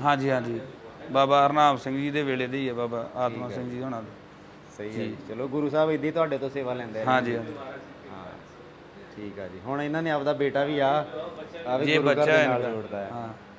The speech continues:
Speaker 2: ਠੀਕ ਆ ਜੀ। ਅ, ਠੀਕ ਆ ਗੋਰਾ ਸਿੰਘ ਜੀ, ਮਿਹਰਬਾਨੀ
Speaker 1: ਹਾਂਜੀ।
Speaker 2: ਵੀ ਤੁਸੀਂ ਅੱਜ ਫਿਰ ਸਾਨੂੰ ਇ-, ਇਸ ਹਿੱਸੇ ਦੇ ਫਿਰ ਦਰਸ਼ਨ ਕਰਵਾਏ। ਬਾਕੀ
Speaker 1: ਜੀ।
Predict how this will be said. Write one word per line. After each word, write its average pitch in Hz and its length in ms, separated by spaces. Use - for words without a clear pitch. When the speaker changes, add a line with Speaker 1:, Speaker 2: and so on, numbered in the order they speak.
Speaker 2:
ਠੀਕ 104 220
ਆ 95 40
ਜੀ। - 760
ਅ, - 20
ਠੀਕ 127 240
ਆ 156 100
ਗੋਰਾ 131 180
ਸਿੰਘ 143 240
ਜੀ, 151 140
ਮਿਹਰਬਾਨੀ 143 540
Speaker 1:
ਹਾਂਜੀ। 147 120
Speaker 2:
ਵੀ 151 60
ਤੁਸੀਂ 143 520
ਅੱਜ 131 120
ਫਿਰ 139 220
ਸਾਨੂੰ 143 380
ਇ-, 135 160
ਇਸ 139 280
ਹਿੱਸੇ 135 300
ਦੇ 131 100
ਫਿਰ 135 200
ਦਰਸ਼ਨ 135 320
ਕਰਵਾਏ। 135 420
ਬਾਕੀ 135 320
Speaker 1:
ਜੀ। 123 140